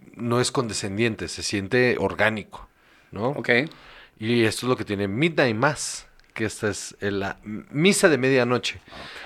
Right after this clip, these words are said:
Speaker 1: Miniserie de Netflix, dirigida y escrita por Mike Flanagan, que es el que hizo la The House of Han-, de, de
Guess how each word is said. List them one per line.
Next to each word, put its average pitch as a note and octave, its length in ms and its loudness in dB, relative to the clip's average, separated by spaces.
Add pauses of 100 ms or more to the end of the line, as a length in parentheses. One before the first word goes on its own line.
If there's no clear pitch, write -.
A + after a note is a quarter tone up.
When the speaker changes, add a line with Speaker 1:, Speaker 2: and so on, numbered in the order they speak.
(200)
Speaker 1:
Miniserie F3+ 800 4 (320)
de B2 760 4
Netflix, D3 760 -2
dirigida A#2 400 4
y F3 80 8
escrita C#3+ 360 2
por G#2 140 0
Mike A#2+ 240 0
Flanagan, C#3 520 4
que G#2 260 2
es - 120 -2
el A2 120 -2
que G#2 140 0
hizo G#2+ 260 -2
la F#2+ 340 0
The F2+ 100 -6
House A#2 220 0
of G#2 140 -6
Han-, A2+ 200 -2
de, G2+ 220 -2
de F#2+ 300 -8